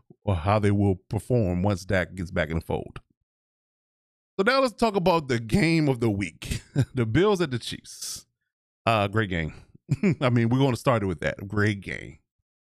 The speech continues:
Great game. Uh, and we n-, can't, can't say enough about this, uh, matchup. Now,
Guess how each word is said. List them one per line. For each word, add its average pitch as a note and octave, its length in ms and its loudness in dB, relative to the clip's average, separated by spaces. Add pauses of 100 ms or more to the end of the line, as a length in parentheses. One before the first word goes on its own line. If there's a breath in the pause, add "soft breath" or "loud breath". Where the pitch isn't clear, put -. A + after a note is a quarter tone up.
Great G#2+ 180 2
game. D#2+ 360 -2
Uh, E2+ 180 0
and G2 180 0
we F#2+ 100 0
n-, F#2+ 300 0
can't, A2 300 -2
can't C3 240 -2
say - 160 0
enough A2 380 0
about F#2+ 500 0 (440 soft breath)
this, G#2+ 360 0
uh, G2 260 2
matchup. F#2+ 480 -2
Now, B2 340 0